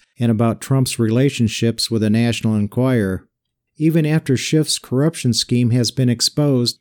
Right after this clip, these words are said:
he still used this fabricated coach testimony as probable cause to investigate other areas of Trump's personal life. Schiff also had a secret meeting with Glenn Simpson in Aspen, Colorado,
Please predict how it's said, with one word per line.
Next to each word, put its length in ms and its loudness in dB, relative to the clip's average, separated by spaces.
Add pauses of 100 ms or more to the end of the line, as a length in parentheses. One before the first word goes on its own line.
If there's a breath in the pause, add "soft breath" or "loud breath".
he 100 0
still 360 4
used 380 2
this 180 2
fabricated 840 0
coach 380 0
testimony 800 0 (260 soft breath)
as 140 0
probable 560 0
cause 500 0
to 160 0
investigate 760 0
other 280 2
areas 680 0
of 160 -4
Trump's 340 0
personal 540 0
life. 480 -2 (480)
Schiff 400 0
also 360 2
had 180 2
a 80 2
secret 500 0
meeting 380 2
with 180 0
Glenn 300 4
Simpson 720 0
in 160 0
Aspen, 420 0
Colorado, 800 0